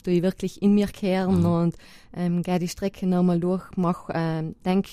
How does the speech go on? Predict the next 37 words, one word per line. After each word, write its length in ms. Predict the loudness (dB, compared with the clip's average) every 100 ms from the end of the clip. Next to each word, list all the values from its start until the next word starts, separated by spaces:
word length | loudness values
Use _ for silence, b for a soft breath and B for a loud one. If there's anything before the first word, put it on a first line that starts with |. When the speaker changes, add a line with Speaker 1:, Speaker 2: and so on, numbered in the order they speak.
| -6
Speaker 1:
was 180 | -2 -2
ich 80 | -2
das 40 |
letzte 260 | -2 -2 -2
Mal 140 | -4
falsch 320 | -2 -2 -2 -2
gemacht 280 | -2 -2
habe, 120 | -2 -4
was 180 | -4
ich 80 | -6
besser 280 | -4 -4 -2
machen 360 | 0 -2 -2 -2
muss 260 | 0 -2
oder 200 | -4 -2
was 180 | -2 -2
ich 80 | -2
wieder 220 | 0 0
gleich 340 | -2 -2 -4
machen 340 | -4 -4 0 2
muss. 260 | 4 2 -2 B B B B
Und 320 | -2 2 2 2
ja, 200 | 0 0
haben 200 | 2 2
mich 240 | 0 -2
wirklich, 440 | -6 -6 -6 -6 -8 b b -10
ähm, 260 | -6 -6
voll 200 | -2 -2
fokussiert 720 | 0 -4 -6 -8 -6 -6 -6
nachher. 300 | -8 -8 -12 -16 -20 -20 -20 -20 -18 -4
Speaker 2:
Warum 460 | -2 0 2 2
sind 300 | 2 2 2
wir 160 | 2 2
Südtiroler 800 | 2 0 0 2 4 4 2 2
im 140 | 4 4
Naturbahnrodeln 1000 | 4 0 -2 0 0 4 4 4 2
so 300 | 2 4 2
stark? 520 | 2 -2 -4 -4 -14